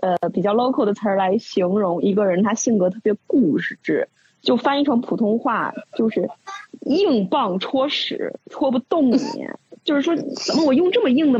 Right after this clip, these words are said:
Speaker 1: 棒子来戳屎都戳不动你？这，这个温州话叫“啊蹦出物”，就你这人性格太固执了。大家也是很喜欢听这种话。
Speaker 2: 哎，太古典了，太古典了。这个，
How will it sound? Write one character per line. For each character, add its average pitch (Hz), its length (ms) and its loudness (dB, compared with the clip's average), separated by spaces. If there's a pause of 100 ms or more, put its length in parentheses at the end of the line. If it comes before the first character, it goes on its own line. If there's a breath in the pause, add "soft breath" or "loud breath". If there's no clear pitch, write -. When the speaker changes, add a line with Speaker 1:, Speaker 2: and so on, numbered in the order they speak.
(100)
Speaker 1:
棒 262 220 0
子 214 60 2
来 226 120 0
戳 294 300 0
屎 - 300 0
都 240 80 2
戳 294 260 0
不 - 80 2
动 285 200 2
你？ 190 260 4
这， 302 200 0
这 277 140 0
个 - 140 0 (400 soft breath)
温 269 160 2
州 302 80 2
话 302 100 2
叫 247 120 2 (120)
“啊 262 180 2
蹦 226 240 2
出 - 140 -2
物”， 233 280 0 (300)
就 247 80 0
你 214 140 4
这 247 80 2
人 214 180 2
性 240 300 2
格 160 280 0 (140)
太 214 240 0
固 190 240 2
执 170 120 0
了。 117 300 -4 (520)
大 254 100 0
家 254 100 2
也 214 120 0
是 262 60 2
很 208 140 0
喜 202 120 -4
欢 165 160 -4
听 175 200 -2
这 185 60 2
种 156 160 0
话。 - 300 -4 (300 loud breath)
Speaker 2:
哎， 101 180 2
太 127 200 -2
古 98 240 0
典 82 220 0
了， 58 140 -4 (840)
太 98 140 0
古 87 140 0
典 82 160 -2
了。 62 60 -12 (180)
这 107 160 0
个， 87 160 2